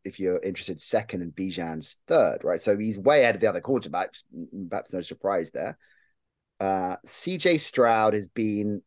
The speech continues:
a phenomenal rookie so far. Can he keep it up, Ben? Is there any sense that might redress, to your point, every rookie quarterback ever has an indifferent season? At the moment, Stroud's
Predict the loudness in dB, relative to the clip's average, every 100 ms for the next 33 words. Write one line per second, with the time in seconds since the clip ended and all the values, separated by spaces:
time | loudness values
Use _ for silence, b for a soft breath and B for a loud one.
0 | -6 -6 -6 _ _ 4 4 4 4 6
1 | 6 6 6 4 2 0 -6 _ -2 -2
2 | -4 -12 -8 -2 2 2 2 0 0 -2
3 | -10 _ _ _ _ _ _ -12 -2 0
4 | 0 -2 0 4 6 4 -4 -8 -6 -6
5 | 4 6 6 4 -2 -6 -8 -2 2 2
6 | 2 -6 -10 -12 -16 _ -6 0 2 4
7 | 2 -2 _ _ _ _ _ -20 -6 0
8 | 0 0 -2 2 2 2 0 0 0 0
9 | 0 0 -6 _ 2 4 4 2 0 0
10 | -6 -6 -2 0 0 -2 -4 -2 0 2
11 | 2 0 -4 _ _ _ _ _ _ _
12 | _ -6 -2 -2 -2 -4 -4 -2 2 0
13 | 0 -8 -8 -8 -8 -8 -10 -4 -2 4
14 | 4 4 2 -2 -4 2 4 6 4 0